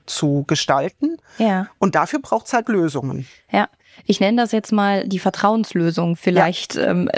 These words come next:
Speaker 2: was für Lösungen gibt es da? Also wo setzt man da an? Setzt man dann an bei,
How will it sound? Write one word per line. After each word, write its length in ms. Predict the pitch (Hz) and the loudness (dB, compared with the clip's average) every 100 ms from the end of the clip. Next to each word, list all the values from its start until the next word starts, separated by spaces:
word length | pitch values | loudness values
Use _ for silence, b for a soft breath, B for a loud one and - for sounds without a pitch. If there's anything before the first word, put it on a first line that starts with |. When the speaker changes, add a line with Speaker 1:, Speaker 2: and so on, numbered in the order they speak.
| - | -2
Speaker 2:
was 320 | 196 185 226 | 0 2 0
für 120 | - | 0
Lösungen 400 | 226 220 220 220 | 2 2 2 -2
gibt 180 | 196 - | -4 -4
es 160 | 202 - | -4 -2
da? 160 | 170 | 0
Also 220 | 170 185 185 | 0 0 2
wo 120 | 240 | 2
setzt 300 | 247 - - | 0 -2 -2
man 140 | 226 | 0
da 100 | 220 | 0
an? 160 | - 202 | 0 0
Setzt 260 | 180 - | 0 -2
man 140 | 208 202 | -2 2
dann 160 | 190 | 0
an 300 | 190 190 208 | 0 0 0
bei, 280 | 185 180 185 | 2 0 0